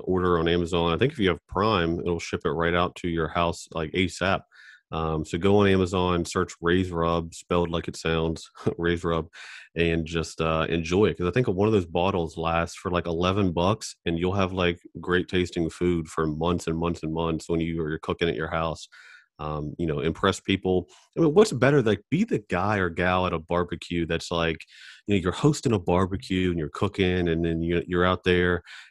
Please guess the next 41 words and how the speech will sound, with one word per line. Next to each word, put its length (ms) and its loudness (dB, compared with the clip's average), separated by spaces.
and 140 0
then 120 4
all 80 4
of 40 0
a 40 -10
sudden 420 2
someone's 420 0
like, 120 0
"Hey, 100 6
man, 280 2
what 140 0
are 40 0
you 80 0
using?" 420 -4
And 140 -2
it's 180 -8
just 160 -8
like, 160 -2
"Well, 260 2
this 120 0
is 100 0
actually 500 0
an 100 -6
authentic 420 -2
West 160 -2
Virginia 540 2
homemade 540 2
recipe 580 0
by 220 -2
this 180 -2
company 380 -4
called 200 -2
Raise 300 0
Rub, 380 0
and, 180 -2
you 60 -2
know, 120 0
I 120 2
support 420 -6
them, 260 2
and 160 -2